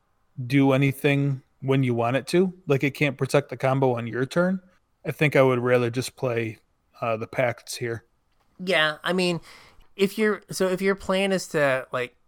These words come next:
Speaker 2: cast a Thassa's Oracle, right? So maybe
Speaker 1: Yeah.
Speaker 2: game one, your opponent doesn't know what's going on, and you get 'em.
Speaker 1: Yeah.
Speaker 2: Game two, maybe they're like, "I'm gonna let the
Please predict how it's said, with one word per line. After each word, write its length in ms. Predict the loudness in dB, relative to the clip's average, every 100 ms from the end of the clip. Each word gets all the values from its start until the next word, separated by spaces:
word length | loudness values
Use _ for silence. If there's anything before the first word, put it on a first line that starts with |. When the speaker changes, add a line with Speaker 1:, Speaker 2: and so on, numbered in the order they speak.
| _ _
Speaker 2:
cast 340 | 4 4 4
a 40 | 0
Thassa's 400 | 0 0 -2 -10
Oracle, 400 | -12 -12 -12 -4
right? 240 | -4 -4 -10 _
So 200 | -6 -4
maybe 340 | 0 0 0
Speaker 1:
Yeah. 120 | 0 2
Speaker 2:
game 300 | 0 -2 -4
one, 560 | 0 2 2 -2 -8 -14 _ _ _ _ _ _ _ -4
your 120 | -2
opponent 280 | 4 4 2
doesn't 180 | -2
know 80 | -2
what's 160 | -2 0
going 320 | 0 0 0
on, 380 | 2 2 0 -6 _ _ -10
and 100 | -8
you 80 | -8
get 220 | -10 -12
'em. 200 | -18 -20 _ _ _ _ _ _ _
Speaker 1:
Yeah. 140 | 0
Speaker 2:
Game 260 | 4 4 2
two, 680 | -2 -4 -2 -2 -2 -4 -8 -14 -16 -20 _ _ _
maybe 300 | 0 2 2
they're 180 | 0 0
like, 240 | 2 0 4
"I'm 200 | 4 4
gonna 260 | 2 4 4
let 320 | 4 2 2
the 840 | -4 -6 -4 -2 -2 -4 -4 -6